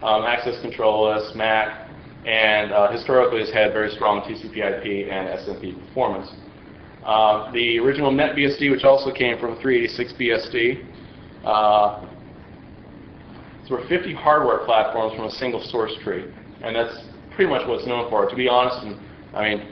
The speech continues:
uh, you know, I, I gotta admit I'm an Open B S D guy. I was looking for really cool, innovative features from NetBSD, and I really couldn't find any. So,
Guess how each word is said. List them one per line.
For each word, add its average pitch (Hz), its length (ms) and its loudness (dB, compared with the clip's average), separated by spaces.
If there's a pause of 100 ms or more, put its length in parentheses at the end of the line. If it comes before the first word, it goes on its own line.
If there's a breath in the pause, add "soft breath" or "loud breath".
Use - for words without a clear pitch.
(180)
uh, - 380 -16
you - 80 -14
know, 110 220 -12 (260)
I, 110 320 0
I 113 40 -4
gotta 117 200 4
admit 110 180 0
I'm 104 120 2
an 98 80 -4
Open 101 240 -6
B 107 100 -2
S 107 160 -2
D 110 140 -4
guy. 95 180 2
I - 380 -2
was 107 80 0
looking - 240 0
for 113 100 0
really 110 320 2
cool, 110 180 2
innovative 101 380 0
features 104 340 -6
from 107 120 -10
NetBSD, 107 600 -2
and 98 120 -4
I 92 180 -4 (160)
really 98 200 0
couldn't - 280 -6
find 107 260 0
any. 82 200 -10
So, 92 340 -4